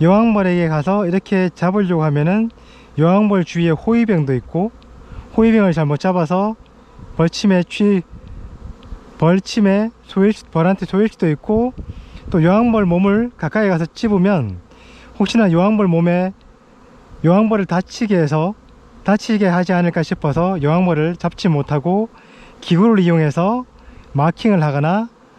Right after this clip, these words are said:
여왕벌 날개를 자르기도 합니다. 오늘은 여왕벌을 잡는 한 가지 요령에 대해서 제가 알려드리도록 하겠습니다. 일단은 여왕벌이 아닌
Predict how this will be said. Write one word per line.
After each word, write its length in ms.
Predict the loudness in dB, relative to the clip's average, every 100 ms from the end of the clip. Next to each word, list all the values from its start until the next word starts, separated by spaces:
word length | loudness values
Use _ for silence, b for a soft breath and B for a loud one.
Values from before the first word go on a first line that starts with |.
| B B B -4
여왕벌 380 | 2 2 2 0
날개를 400 | 0 0 0 -2
자르기도 360 | -2 -4 -2 0
합니다. 440 | -2 -2 -4 -6 -10 -20 -20 -20 -20 -20 -20 -20 -20 -20 -20 -8 2
오늘은 540 | 4 4 4 2 0 -6 -20 -20 -20 -12 0
여왕벌을 500 | 2 2 2 0 0
잡는 560 | 0 0 0 0 -2 -6 _
한 180 | -4 0
가지 460 | 0 0 -2 -2 -6 _ B B B B -4
요령에 380 | 0 2 4 2
대해서 240 | 0 -2
제가 460 | -2 -2 -2 -2 -4 -12 -20 B B -2
알려드리도록 720 | 2 2 0 -4 -4 -4 -2
하겠습니다. 600 | -4 -4 -4 -4 -2 -2 -6 -18 -20 -20 -20 -20 -6
일단은 480 | -2 2 2 2 0 b b b b -10 0
여왕벌이 480 | 2 2 2 2 0
아닌 440 | 0 0 -2